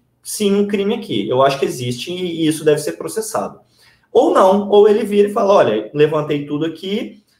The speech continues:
pra mim tá tudo regular, me explicou tudo que eu precisava saber, dá pra ver que não existe crime aqui, que essa suspeita da Receita Federal não, não, não prevaleceu diante da, da colheita de provas, de indícios, então não existe crime."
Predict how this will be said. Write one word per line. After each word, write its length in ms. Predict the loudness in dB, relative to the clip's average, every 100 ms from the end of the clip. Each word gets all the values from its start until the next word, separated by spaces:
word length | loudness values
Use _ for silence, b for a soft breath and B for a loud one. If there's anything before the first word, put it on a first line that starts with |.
| _ 0
pra 180 | 0
mim 400 | 2 0 0 -2 0
tá 100 | 0
tudo 220 | 0 -2
regular, 840 | -2 2 2 4 4 4 4 2
me 80 | -2
explicou 500 | -6 -8 -8 -4 -4
tudo 220 | -4 -4
que 60 | -4
eu 80 | -2
precisava 440 | -6 -6 -4 -4
saber, 460 | -6 -8 -6 -6 0
dá 160 | 0
pra 180 | 0 -4
ver 360 | -4 -4 -4 -4
que 180 | -6 -4
não 280 | -4 -4
existe 480 | -6 -6 -8 -10 -12
crime 280 | -12 -10 -10
aqui, 520 | -12 -8 -6 -6 B B B B
que 120 | _ 0
essa 180 | 0
suspeita 480 | -4 -8 -2 2 2
da 100 | 2
Receita 300 | 0 -2 -12
Federal 300 | -4 2 2
não, 460 | 2 2 0 -4 -12 _ _ _ _
não, 220 | 0 0 -2 -6
não 400 | -4 -2 -2 -2
prevaleceu 800 | 0 2 2 2 -2 0 2 2
diante 380 | 0 -4 -4 -6
da, 260 | -2 -2
da 120 | -2 -4
colheita 380 | -6 -10 -12
de 120 | -16 -14
provas, 460 | -4 -2 -2 -4
de 80 | -14
indícios, 460 | -18 -18 -18 -20 _ _ _
então 260 | -2 0 2
não 160 | 2
existe 300 | 2 0 -10
crime." 240 | -16 -20